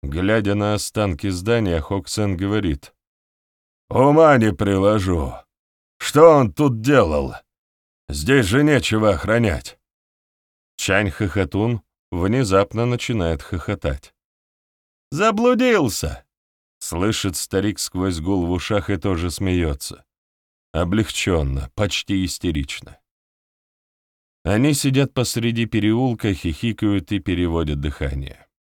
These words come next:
Хоксен постепенно начинает слышать.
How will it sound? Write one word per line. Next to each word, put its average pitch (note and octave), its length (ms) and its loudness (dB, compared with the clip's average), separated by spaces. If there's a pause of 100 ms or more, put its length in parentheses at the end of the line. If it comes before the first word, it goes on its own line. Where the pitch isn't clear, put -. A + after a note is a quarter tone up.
(600)
Хоксен C3 640 -2
постепенно G#2+ 680 -4
начинает F2 540 -4
слышать. - 640 -8